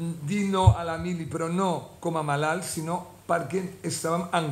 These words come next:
contra de la institució militar. Jo crec que això és una cosa que ens va diferenciar molt de, de la resta de campanyes que es feien a, a altres països, com a Itàlia. Nosaltres no, estàvem d'acord de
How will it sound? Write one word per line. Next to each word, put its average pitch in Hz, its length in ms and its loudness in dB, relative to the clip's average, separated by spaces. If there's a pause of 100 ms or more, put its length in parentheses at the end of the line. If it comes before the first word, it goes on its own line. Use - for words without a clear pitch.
contra 170 480 0
de 180 100 2
la 165 60 -4
institució 131 480 -6
militar. 127 360 -8
Jo 143 120 -6
crec 151 180 -6
que 170 80 -4
això 170 120 -10
és 127 100 -8
una 156 160 -2
cosa 165 300 -4 (300)
que 160 80 -4
ens 147 120 -4
va 175 120 4
diferenciar 170 560 -4
molt 147 260 -2
de, 143 120 0 (640)
de 143 160 0
la 143 120 2
resta 156 300 0
de 151 80 0
campanyes 160 460 -2
que 151 80 -8
es 123 80 -10
feien 160 240 -8
a, 151 140 -4 (540)
a 139 120 -4 (120)
altres 143 360 -6
països, 156 360 -6
com 156 160 -10
a 139 40 -4
Itàlia. 151 420 -4 (420)
Nosaltres 175 640 -2
no, 180 180 2 (800)
estàvem 185 440 0
d'acord 170 280 0
de 165 120 0